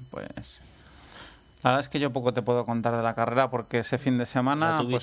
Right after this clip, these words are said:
Speaker 2: tuviste,
Speaker 1: no,
Speaker 2: la
Speaker 1: nada,
Speaker 2: cur-, te,
Speaker 1: no s-,
Speaker 2: estuviste currando, ¿no?
Speaker 1: currando
Speaker 2: A pleno
Speaker 1: sábado y
Speaker 2: pulmón.
Speaker 1: domingo, a pleno pulmón,
Speaker 2: Joder.
Speaker 1: dos guardias seguidas, no salí del hospital ni
Speaker 2: ¿No
Speaker 1: nada.
Speaker 2: tenéis allí televisión o algo para ver?
Speaker 1: Sí, pero allí están con la telenovela, tío.
Speaker 2: No
Speaker 1: Cualquiera,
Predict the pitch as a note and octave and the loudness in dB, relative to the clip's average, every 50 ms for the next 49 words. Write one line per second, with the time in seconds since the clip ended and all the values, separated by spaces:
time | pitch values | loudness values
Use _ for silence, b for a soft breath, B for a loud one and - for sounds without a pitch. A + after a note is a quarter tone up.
0 | - - B2 A#2+ B2 B2 A#2+ A2+ A2 A#2 B2 A#2+ C3 C3+ B2+ A#2 A2+ B2 B2 - | 0 -2 0 0 2 0 0 -2 0 0 2 2 2 2 0 0 0 0 -2 -2
1 | - C3+ C3+ C#3 B2 - - C3+ B2+ - C#3 B2+ - C3 A2+ B2 B2 A#2 G#2+ G2 | -6 -8 -6 -6 -4 0 0 0 0 0 -4 0 0 2 4 4 4 2 0 -6
2 | F#2+ G2 - - A#2+ A#2+ B2+ C3 C3+ C#3 C#3+ B2 B2 B2+ B2+ C3 C3+ C3 B2+ B2 | -8 -8 -2 -2 2 2 2 2 2 2 2 2 2 2 2 2 2 2 2 2
3 | A#2+ B2 B2 A#2+ A2+ A2 G#2 G#2 G#2 - A#2+ A#2+ B2 B2 A#2 A#2+ A#2+ A2 - A#2 | 2 0 0 0 -2 -2 -2 -4 -4 -2 0 0 2 0 0 0 0 0 0 0
4 | G#2+ G#2+ A2 A2+ B2 A#2+ A2+ B2 B2 A#2+ B2 A#2+ - - A#2 A2+ A2 G#2+ A2+ A#2 | 0 0 0 0 0 0 2 2 2 2 2 -2 -2 -2 0 0 0 0 0 -2
5 | G#2+ B2 B2 A#2+ A#2+ A#2+ A2+ A2+ - - - A#2+ G2+ - B2+ C3+ D3 C#3+ C3 B2 | 0 0 2 2 2 0 0 -2 -4 -2 -4 -4 2 2 2 2 2 0 -2 0
6 | A#2 A2+ A2 G#2+ G2+ G2+ G2 F#2+ F2+ A#2 B2+ B2+ A2 A2 A2+ G#2+ B2+ A#2 A#2 A#2 | 0 0 0 0 0 -2 -2 -2 0 0 0 2 2 0 0 2 2 2 2 2
7 | G#2+ A2+ G#2+ G#2+ G#2+ G2+ - - A2+ A2 A2 A2 A2 A2 A2 G#2 A2 G#2 G#2 G2+ | 0 2 2 2 0 0 2 2 2 2 2 0 2 0 2 2 2 2 2 2
8 | G#2 G#2 G#2 G2+ G2+ G2 G2 C#3+ C#3 C3+ A#2+ A2+ A#2 A2+ A#2 A#2 A#2+ B2+ B2+ - | 2 2 2 2 2 2 2 0 0 0 0 2 2 2 2 0 0 -4 -6 0
9 | - C3 A#2+ A#2 A2 G#2 G#2+ G#2 G#2 G2 G2+ G2 F#2+ F#2+ F#2 F#2 F#2+ - - - | 0 0 2 2 0 -2 0 0 0 -2 -2 -2 -2 -2 -2 -2 -2 -4 -4 -6
10 | - - G1+ G1+ G1+ - - - - - A#2+ A2+ G#2+ A2+ A2+ G2+ F#2+ F2 A#2+ | -8 -8 -10 -12 -12 -12 -14 -14 -6 -2 -2 0 0 2 2 2 2 2 2